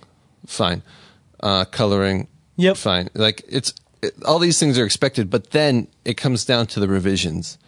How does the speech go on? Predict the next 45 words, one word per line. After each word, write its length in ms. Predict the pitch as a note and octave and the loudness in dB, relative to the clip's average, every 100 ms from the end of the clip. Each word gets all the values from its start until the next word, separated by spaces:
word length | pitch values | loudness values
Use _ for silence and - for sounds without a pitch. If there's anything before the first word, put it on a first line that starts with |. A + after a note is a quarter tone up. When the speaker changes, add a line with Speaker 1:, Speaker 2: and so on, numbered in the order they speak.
| _ _ - | _ _ -10
Speaker 1:
and 140 | - D3 | -2 2
Speaker 2:
Oh. 200 | D#3 B2+ | 4 4
Speaker 1:
dragging 360 | A#2 A#2+ A#2+ | 2 2 2
out 140 | A2 G#2 | 0 -2
the 60 | |
process 500 | G2 A#2 G#2 - G#2 | -4 0 0 -2 -4
of 120 | A2 G2 | -2 0
actually, 360 | G2 - B2 | 0 0 0
like, 180 | G2+ G2 | 2 0
settling 500 | - A#2 G2+ G2 F#2+ | 0 0 0 0 0
on 200 | F#2+ F#2+ | 0 0
a 40 | E2+ | -2
finished 360 | A2 F#2+ - | -2 -2 -2
product. 440 | - F2 D#2+ - - - - _ | -2 -2 -2 -8 -20 -20 -20 _
And 160 | - G#2 | -2 0
that's 220 | A#2 B2 C3 | 0 0 2
what 120 | A#2 | 2
I 160 | G#2+ | 2
know 320 | G#2+ G#2+ C3 A#2+ | 2 4 4 2
is 100 | G#2+ | 0
gonna 160 | G#2+ F2+ | -2 0
happen 540 | A2+ A#2+ F2 F#2+ G2+ _ _ _ _ _ - | -2 -2 -2 -2 -4 _ _ _ _ _ -6
um, 460 | G2+ G2 F#2+ F#2+ - | -2 0 0 0 0
I 100 | G2+ | -2
just 180 | G2 - | -2 -2
don't 140 | G#2 | 0
know 80 | G2 | -2
how 140 | G2+ | -2
long 220 | F#2 F#2 F#2+ | 0 0 -2
it's 120 | - | -4
gonna 160 | F2+ - | -4 -2
take. 400 | G#2+ G2 - - _ _ _ _ _ - | 0 0 -2 -14 _ _ _ _ _ -4
And 220 | G2+ G2 | 0 0
it 80 | F2+ | 0
could 220 | - A2 | -2 -2
take 440 | - G#2+ G#2+ - - _ _ _ | 0 -2 -2 -6 -20 _ _ _
a 80 | G2+ | -2
month. 280 | G2+ G#2+ - | 2 0 -2
It 100 | G#2+ | -4
could 200 | A#2+ G2 | -4 -4
take 320 | - G2 - _ | -2 -2 -4 _
six 360 | - - B2 - | -8 -4 -4 -2
months. 420 | G#2 B2 - - _ _ _ - _ | -2 -2 -6 -14 _ _ _ -20 _
Who 140 | - C3+ | 0 2
knows? 180 | A#2+ | 2